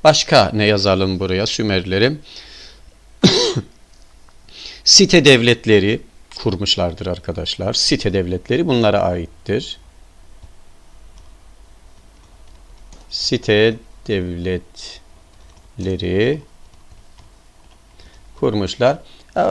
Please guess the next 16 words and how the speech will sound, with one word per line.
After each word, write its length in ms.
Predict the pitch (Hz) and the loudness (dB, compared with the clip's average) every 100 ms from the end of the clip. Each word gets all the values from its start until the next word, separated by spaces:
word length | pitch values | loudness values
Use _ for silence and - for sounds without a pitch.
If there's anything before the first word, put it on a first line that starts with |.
| - | 0
üç 300 | 226 - - - | 0 -2 -2 -4
istenmiş 500 | - 113 107 123 117 | -2 0 0 0 -2
ama 360 | 104 98 131 - - | -2 -2 -4 -8 -4
tekerleğin 680 | - - 107 90 90 107 - | -4 -2 -2 -2 -2 -4 -2
icadı 640 | 107 90 85 80 110 - - | -2 -2 -4 -2 -4 -4 -6
bunlara 300 | 101 95 101 | -4 -2 -4
aittir. 480 | 87 82 78 - - | -6 -12 -14 -14 -10
Tekerleği 840 | - 104 - 92 85 85 92 110 | -4 -4 -4 -6 -6 -8 -6 -6
çok 240 | - 104 | -4 -4
önemli 340 | 92 92 90 - | -4 -6 -8 -10
çünkü. 520 | 98 85 - 101 147 - - - _ - - - - - - - - - - - - - - - - - - - - - - - - | -12 -12 -6 -4 -6 -12 -20 -20 _ -20 -20 -20 -20 -20 -20 -20 -20 -20 -20 -20 -20 -20 -20 -20 -20 -20 -20 -20 -20 -20 -20 -20 -6
Çünkü 220 | 123 113 | -2 -2
ticaretin 540 | - 107 104 104 185 160 | -2 0 0 2 0 2
gelişmesi 460 | 110 95 95 - | 0 0 -6 -6
de 60 | 175 | -6
tekerleğin 720 | 226 - 104 98 104 165 | -6 -2 -2 0 -2 -2